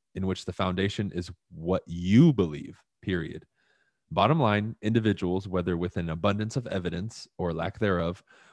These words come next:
will convince themselves one hundred percent in what they truly believe. Your mind is a powerful weapon, which will either be used by you or against you. The choice is yours." Okay,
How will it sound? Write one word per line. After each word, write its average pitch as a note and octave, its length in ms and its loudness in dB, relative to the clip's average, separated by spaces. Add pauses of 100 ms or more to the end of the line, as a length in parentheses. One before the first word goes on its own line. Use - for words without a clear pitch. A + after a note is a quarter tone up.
will G#2 100 0
convince A#2 460 -2
themselves E2+ 560 -4
one G2 140 0
hundred A2 200 0
percent G2 380 -2
in F2 80 -4
what F2+ 200 -2
they F2+ 280 -2 (180)
truly G#2 540 2
believe. F2 480 -6 (420)
Your F2+ 120 -4
mind G#2 200 2
is G2 80 0
a - 60 -10
powerful F2 320 0
weapon, D3 340 2 (460)
which F#2+ 180 -4
will F#2+ 140 -2 (240)
either G2 240 2
be E2+ 120 -4
used E2+ 380 -6
by F#2+ 180 0
you C3+ 200 0
or E2+ 220 -4
against E2 400 -12
you. - 120 -14
The D2+ 120 -12
choice F2 300 -4
is D#2+ 120 -8
yours." - 360 -14 (280)
Okay, F2 140 -6